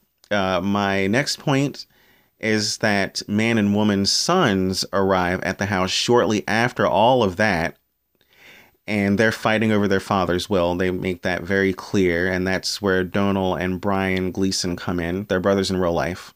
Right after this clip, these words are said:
like I said before. And just like in the Bible, the one brother is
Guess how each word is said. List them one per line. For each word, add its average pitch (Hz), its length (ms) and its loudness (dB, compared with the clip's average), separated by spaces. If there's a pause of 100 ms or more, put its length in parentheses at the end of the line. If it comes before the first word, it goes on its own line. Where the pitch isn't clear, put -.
(800)
like 98 180 -2
I 95 40 -2
said 92 200 0
before. 85 400 -4
And 90 260 -4
just 117 280 2
like 110 180 2
in 117 100 2
the 143 60 4
Bible, 98 520 0 (1200)
the 101 460 4
one 107 300 0
brother 104 380 2
is 98 560 0